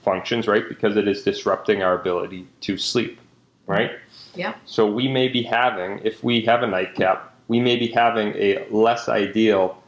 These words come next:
Speaker 1: sleep process that night,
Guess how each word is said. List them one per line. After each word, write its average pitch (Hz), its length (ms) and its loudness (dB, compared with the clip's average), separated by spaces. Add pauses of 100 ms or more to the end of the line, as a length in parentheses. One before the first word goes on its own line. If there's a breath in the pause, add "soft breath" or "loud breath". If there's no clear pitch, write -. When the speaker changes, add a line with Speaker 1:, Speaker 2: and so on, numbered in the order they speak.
(340 soft breath)
Speaker 1:
sleep - 560 -2 (440)
process 123 840 0
that 104 300 2
night, 90 260 -8